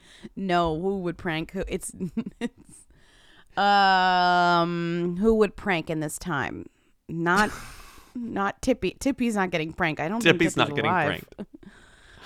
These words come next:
Speaker 1: Uh, who was the second one? It's not Ava
Speaker 2: The Kim
Speaker 1: Maurice.
Speaker 2: Zolciak, Bierman,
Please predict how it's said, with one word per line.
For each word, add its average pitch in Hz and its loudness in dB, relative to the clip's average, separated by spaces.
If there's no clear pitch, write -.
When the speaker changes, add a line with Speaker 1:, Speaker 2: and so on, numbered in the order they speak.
Speaker 1:
Uh, 202 6
who 254 -2
was 269 2
the 262 -4
second 285 -2
one? 381 2
It's 175 -6
not 208 2
Ava 196 2
Speaker 2:
The 175 4
Kim 175 8
Speaker 1:
Maurice. 165 4
Speaker 2:
Zolciak, 156 4
Bierman, 123 0